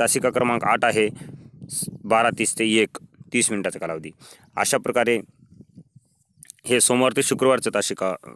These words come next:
होत्या, वेळापत्रक होतं. आता शनिवारचं separate वेळापत्रक दिलेलं आहे, ते पाहूयात. सफाई व परिपाठ साडेसात ते सात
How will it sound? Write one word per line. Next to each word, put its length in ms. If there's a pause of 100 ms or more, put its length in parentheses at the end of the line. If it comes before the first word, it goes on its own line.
(220)
होत्या, 280 (300)
वेळापत्रक 500
होतं. 240 (440)
आता 260 (260)
शनिवारचं 460
separate 340
वेळापत्रक 380
दिलेलं 240
आहे, 160
ते 260
पाहूयात. 360 (420)
सफाई 380
व 140
परिपाठ 440 (340)
साडेसात 380 (120)
ते 100
सात 180